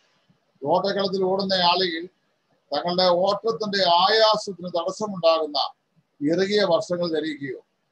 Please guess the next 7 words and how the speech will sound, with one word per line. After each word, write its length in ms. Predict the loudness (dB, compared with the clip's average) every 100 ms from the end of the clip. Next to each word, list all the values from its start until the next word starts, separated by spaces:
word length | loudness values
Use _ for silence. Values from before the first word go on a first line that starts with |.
| _ _ -12
മറ്റേതെങ്കിലും 560 | -8 -2 -2 0 -2 2
ഭാരമുള്ള 500 | 4 4 2 0 0
വസ്തുക്കളെ 420 | -2 -4 -6 -6
ശരീരത്തിൽ 440 | -4 -4 -4 -8
സൂക്ഷിക്കുകയോ 540 | -6 -6 -6 -6 -6 -6
ചെയ്യാറില്ല. 440 | -2 -2 -2 -8 _ _ _ _ _ _
കാരണം 400 | 0 0 0 -6